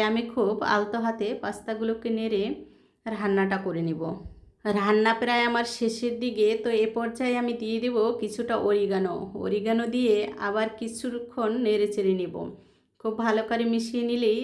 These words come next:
রান্নাটা কিন্তু আমার হয়ে যাবে। ভিডিওটি যদি আপনাদের কাছে ভালো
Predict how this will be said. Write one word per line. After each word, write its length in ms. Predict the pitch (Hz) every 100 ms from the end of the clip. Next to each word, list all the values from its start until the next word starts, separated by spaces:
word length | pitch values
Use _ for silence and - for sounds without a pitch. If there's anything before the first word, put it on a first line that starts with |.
| 254
রান্নাটা 400 | 226 226 214 214 214
কিন্তু 180 | 208 196
আমার 160 | 190 190 196
হয়ে 180 | 190 175
যাবে। 240 | 170 165 175 -
ভিডিওটি 380 | - 226 233 240 247
যদি 140 | 262 262 240
আপনাদের 300 | 247 233 233
কাছে 180 | 254 247
ভালো 240 | 240 233